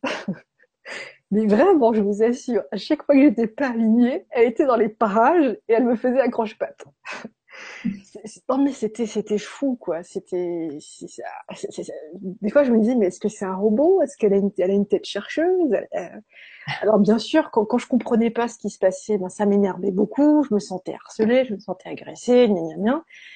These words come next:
Mais quand j'ai commencé à, à, à me remettre en question, je me suis rendu compte que cette personne était géniale parce qu'à chaque fois que j'étais pas alignée, paf, elle était là et hop,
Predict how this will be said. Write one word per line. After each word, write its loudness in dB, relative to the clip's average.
Mais 4
quand 2
j'ai 0
commencé 0
à, 0
à, -8
à -4
me -2
remettre 2
en 0
question, -4
je -8
me 2
suis -4
rendu 0
compte -8
que -8
cette -2
personne -2
était 0
géniale 2
parce -8
qu'à -4
chaque -4
fois 2
que 0
j'étais 2
pas 2
alignée, 4
paf, 0
elle 6
était 4
là 2
et 4
hop, -6